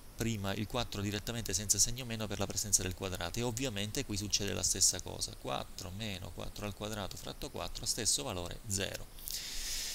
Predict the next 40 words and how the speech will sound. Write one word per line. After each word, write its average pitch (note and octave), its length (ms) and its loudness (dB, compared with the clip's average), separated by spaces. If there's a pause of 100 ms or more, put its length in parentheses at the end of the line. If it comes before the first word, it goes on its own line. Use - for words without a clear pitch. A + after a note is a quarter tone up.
(380)
Quindi C#3 380 2 (100)
la C3 160 8
se-, B2+ 260 8
la B2+ 100 8
terza D#3+ 300 10
delle G#2 140 2
ipotesi A#2 280 2
del A2+ 80 4
teorema B2+ 240 0
di D#3 80 -2
Rolle A2+ 200 0
è G#2 40 2
soddisfatta. F#2 560 4
Dobbiamo C#3 300 -2
controllare C#3 480 4
la A#2 80 6
derivabilità. F#2+ 680 0 (380)
Beh, D3 160 2
consideriamo C#3+ 580 2
che G2+ 140 0
quattro C3 340 -4
meno B2 160 -4
un A#2+ 60 -8
quarto B2 300 -2
x - 160 4
al A#2 120 -2
quadrato C3 320 -2
è A#2 40 0
un G#2 80 -4
polinomio A#2 460 -2
e - 20 2
sicuramente G2+ 640 0
derivabile. F#2 880 -4 (280)
La A#2 240 8
radice A#2+ 540 2
quadrata A2+ 680 2 (300)
di G2+ 200 0
un G#2+ 200 -2 (120)
argomento G2 1080 2
è A2+ 240 0